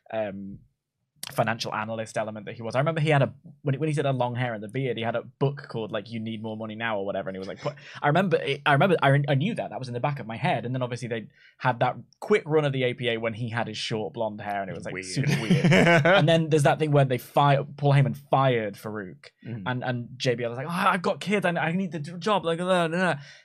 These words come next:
Speaker 1: And then the next week he comes out, and, and it's a whole new character. It was a really interesting pivot, and I, I was fourteen at the time, so I, I still have that kind of element of just nostalgia, but I do remember weekly being like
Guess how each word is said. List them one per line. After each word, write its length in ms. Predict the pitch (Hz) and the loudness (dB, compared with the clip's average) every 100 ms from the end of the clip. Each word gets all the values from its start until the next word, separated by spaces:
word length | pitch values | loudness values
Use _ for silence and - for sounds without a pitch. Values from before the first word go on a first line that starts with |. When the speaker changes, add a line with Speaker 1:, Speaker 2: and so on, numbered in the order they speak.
| _ - | _ -2
Speaker 1:
And 80 | |
then 100 | 127 | 0
the 60 | 127 | 2
next 220 | 127 - | 0 -2
week 100 | 120 | -6
he 80 | 117 | -6
comes 220 | 117 113 | -6 -4
out, 140 | 110 - | -4 -4
and, 100 | 113 | -8
and 160 | 120 | -8
it's 100 | 113 | -8
a 60 | 117 | -6
whole 220 | 135 127 | -2 -2
new 160 | 113 110 | -2 -2
character. 300 | 139 135 123 | 0 0 -2
It 20 | |
was 100 | 120 | -6
a 60 | 123 | -6
really 280 | 196 285 | -6 -6
interesting 360 | 202 196 - 131 | -8 -8 -10 -12
pivot, 480 | - 226 - 78 - - - - | -4 -4 -2 -6 -6 -12 -10 0
and 120 | 185 | 2
I, 160 | 233 175 143 | 2 0 2
I 40 | 170 | 2
was 120 | 147 | 0
fourteen 480 | - 190 190 190 190 | -2 -2 -2 -4 -6
at 40 | |
the 40 | 185 | -6
time, 160 | 190 | -6
so 100 | 180 | -4
I, 40 | 170 | -4
I 60 | 151 | -4
still 220 | 143 160 | -2 0
have 200 | 156 147 | 0 0
that 140 | 143 - | 0 -2
kind 160 | 127 | -2
of 80 | 113 _ _ _ _ _ _ - | -4 _ _ _ _ _ _ 0
element 340 | 160 165 135 | 2 4 2
of 240 | - 117 131 | -2 -8 -10
just 220 | 127 - | -10 -8
nostalgia, 480 | 117 110 101 107 107 _ _ _ | -8 -6 -6 -8 -10 _ _ _
but 120 | 156 139 | 2 4
I 80 | |
do 260 | 139 175 185 | 4 2 0
remember 320 | 165 151 135 | 2 0 0
weekly 340 | 113 131 131 107 | 0 -2 -4 -8
being 220 | 110 104 | -10 -8
like 180 | 95 | -10